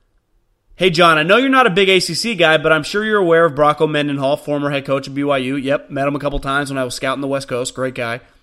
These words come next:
He seems to have the team on the brink of a top twenty-five finish.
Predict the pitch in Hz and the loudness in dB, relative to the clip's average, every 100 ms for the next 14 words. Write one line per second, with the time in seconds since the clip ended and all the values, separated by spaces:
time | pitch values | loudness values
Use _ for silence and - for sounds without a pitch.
0 | _ - 156 202 220 208 196 170 165 175 | _ -10 -6 -4 -2 0 0 -2 -4 -2
1 | 170 151 127 147 156 165 160 165 - 175 | 0 -2 -4 -6 -6 -2 0 2 2 2
2 | 175 165 160 135 135 | 0 0 -2 -6 -8